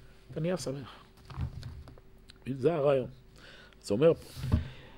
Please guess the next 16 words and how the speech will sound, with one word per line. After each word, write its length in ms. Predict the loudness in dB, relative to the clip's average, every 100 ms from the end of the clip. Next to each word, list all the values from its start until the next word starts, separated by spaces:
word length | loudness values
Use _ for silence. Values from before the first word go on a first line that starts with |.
| 10
"ואמר 400 | 12 12 12 12
שלמה 280 | 12 12 12
המלך 280 | 12 12
עליו 180 | 12 12
השלום, 480 | 12 12 12 12 8
'חזיתי 560 | 8 8 12 10 10 6
איש 420 | 8 8 10 10
מהיר 560 | 8 10 12 12 12
במלאכתו, 920 | 12 10 12 10 8 10 12 12 12 8
לפני 440 | 4 4 6 8
מלכים 440 | 10 10 10 10 10
התייצב, 760 | 8 10 8 10 12 12 12
בא 260 | 10 12 12
להתייצב 480 | 12 8 8 10 10
לפני 280 | 8 6
חשוכים.'" 520 | 4 4 2 2 0